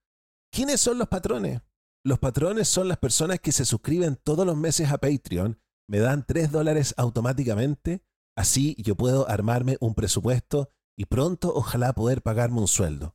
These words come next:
Trabajo de lunes a sábado, ocho horas mínimo.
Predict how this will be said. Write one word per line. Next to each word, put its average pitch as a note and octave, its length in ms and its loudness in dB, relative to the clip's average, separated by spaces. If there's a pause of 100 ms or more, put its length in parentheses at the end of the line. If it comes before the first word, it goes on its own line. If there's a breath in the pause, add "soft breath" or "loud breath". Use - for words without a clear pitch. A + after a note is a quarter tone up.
(800)
Trabajo C#3 480 0
de A2 100 0
lunes G#3+ 320 0
a F#3+ 80 0
sábado, C#3+ 560 0
ocho G3 300 0
horas F#3 180 0
mínimo. F#3 460 -2